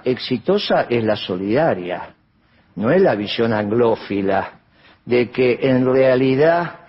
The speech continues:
en esa competencia la sociedad es solamente de las más aptos. Esto es una visión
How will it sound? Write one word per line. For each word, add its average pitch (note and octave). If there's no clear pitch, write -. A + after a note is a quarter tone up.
en D3
esa F3
competencia D3
la D3
sociedad D3
es D#3
solamente C#3+
de A#2+
las A2+
más A2+
aptos. G2+
Esto G3
es G#3
una F#3
visión D#3